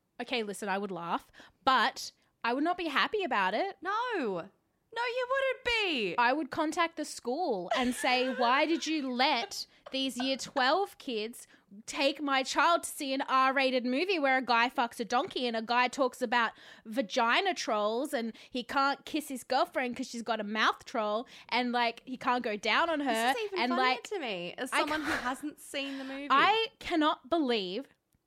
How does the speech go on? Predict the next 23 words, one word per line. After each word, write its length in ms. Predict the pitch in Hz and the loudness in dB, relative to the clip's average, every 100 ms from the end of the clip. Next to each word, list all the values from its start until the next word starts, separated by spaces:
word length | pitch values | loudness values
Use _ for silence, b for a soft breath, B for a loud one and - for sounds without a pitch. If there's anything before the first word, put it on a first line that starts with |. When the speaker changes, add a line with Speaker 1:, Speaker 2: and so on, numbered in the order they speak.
| 220 | -4
Speaker 1:
that 100 | 208 | 0
I 140 | 214 | 0
did 160 | 208 220 | 0 -6
not 140 | 202 | -6
get 140 | 208 | -8
in 100 | 190 | -8
trouble 260 | 180 185 226 | -8 -8 -8
for 140 | - | -10
that. 220 | 190 90 - _ B B B | -12 -12 -14 _ B B B
I've 220 | 254 302 | 2 2
been 140 | 392 | -2
getting 220 | 359 349 302 | 0 0 0
away 300 | 254 220 233 | 2 2 0
with 220 | 233 202 | -4 -6
weird 240 | 233 269 | -6 -6
shit 460 | - - 247 196 - b b | -6 -4 -4 -6 -10 b b
my 220 | 233 233 | 0 0
whole 440 | 233 - 233 233 226 | 0 -2 0 0 0
Speaker 2:
You 180 | 214 220 | 0 2
really 200 | 233 233 | 0 -2
Speaker 1:
life. 40 | |
Speaker 2:
have 180 | 180 170 | -4 -6
been. 280 | 160 151 175 | -8 -10 -14